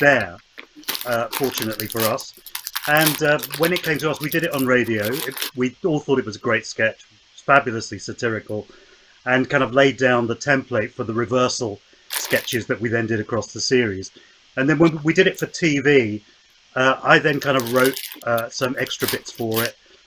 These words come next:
And then when we did the, uh, We Know Where You Live, um, show, which, uh, we've just seen a clip from, we then kind of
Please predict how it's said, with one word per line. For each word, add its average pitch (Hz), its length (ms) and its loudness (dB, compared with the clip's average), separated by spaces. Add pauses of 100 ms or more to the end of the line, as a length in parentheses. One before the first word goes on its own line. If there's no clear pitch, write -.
(120)
And 131 100 2
then 131 80 2
when 143 160 0
we 143 80 2
did 143 220 -2
the, 131 500 4
uh, 123 240 -2 (220)
We 147 120 2
Know 139 140 4
Where 127 140 4
You 123 160 -2
Live, 120 320 0 (500)
um, 110 460 -6
show, 117 300 0
which, 110 360 -10 (100)
uh, 113 220 -4
we've 110 80 -4
just 123 180 -6
seen 113 140 -2
a 110 60 -2
clip 131 300 -2
from, 92 380 -6 (440)
we 127 140 4
then 127 220 8
kind 123 220 2
of 110 240 -2